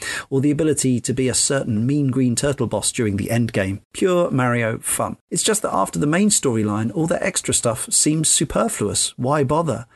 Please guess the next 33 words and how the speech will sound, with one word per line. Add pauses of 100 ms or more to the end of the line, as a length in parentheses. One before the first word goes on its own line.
(220)
Why
not
put
it
in
the
main
game
too? (180)
I
found
that,
unlike
Breath
of
the
Wild,
there
was
little
reason
or
incentive
to
return
to
those
lush
levels
and
get
more
moons.